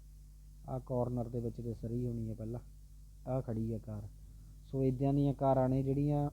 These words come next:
ਆਪਾਂ ਆਈਸ 'ਤੇ ਚਲਾਉਂਦੇ ਹਾਂ ਜਾਂ ਰੇਸਿੰਗ ਕਾਰ ਜਿਹਨੂੰ ਕਹਿ ਦਿੰਦੇ ਆ। ਸੋ ਆਹ ਜਾਣੀ ਕਿ ਪੂਰਾ ਐਨ ਬੰਦਾ ਡਰਾਈਵਰੀ ਡਰੂਵਰੀ ਵਾਲੇ ਇੱਥੇ ਜ਼ੋਰ ਦਿਖਾਉਂਦੇ ਆ ਆਪਣੇ।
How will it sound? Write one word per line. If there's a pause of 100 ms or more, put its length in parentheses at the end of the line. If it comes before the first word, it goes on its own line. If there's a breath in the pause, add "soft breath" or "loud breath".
ਆਪਾਂ (160)
ਆਈਸ
'ਤੇ
ਚਲਾਉਂਦੇ
ਹਾਂ
ਜਾਂ (1500)
ਰੇਸਿੰਗ
ਕਾਰ
ਜਿਹਨੂੰ
ਕਹਿ
ਦਿੰਦੇ
ਆ। (1900)
ਸੋ
ਆਹ
ਜਾਣੀ
ਕਿ
ਪੂਰਾ
ਐਨ
ਬੰਦਾ
ਡਰਾਈਵਰੀ
ਡਰੂਵਰੀ
ਵਾਲੇ
ਇੱਥੇ (720)
ਜ਼ੋਰ
ਦਿਖਾਉਂਦੇ
ਆ
ਆਪਣੇ।